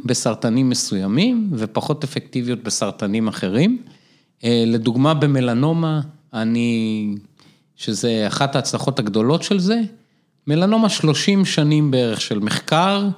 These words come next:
העלו את תוחלת החיים הממוצעת של, אה, חולי מלנומה מטסטטית בבערך חודש.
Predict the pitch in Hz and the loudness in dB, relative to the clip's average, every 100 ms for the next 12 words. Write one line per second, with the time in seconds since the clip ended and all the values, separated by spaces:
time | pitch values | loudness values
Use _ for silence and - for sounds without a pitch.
0 | - _ _ _ _ _ 135 127 131 156 | -8 _ _ _ _ _ 0 2 4 4
1 | 170 170 156 - 131 156 151 - 139 135 | 2 2 2 0 -2 -2 -2 -2 0 2
2 | 127 120 117 - 135 127 - 110 107 104 | 2 2 0 0 0 0 -2 -2 -2 -2
3 | 107 107 - 120 120 131 127 120 117 127 | 0 -2 -2 0 2 2 2 2 2 2
4 | 123 110 127 - 170 165 117 110 120 113 | 0 -2 -6 -2 -2 -2 -2 0 0 0
5 | - 95 80 - - | -2 -4 -6 -8 -10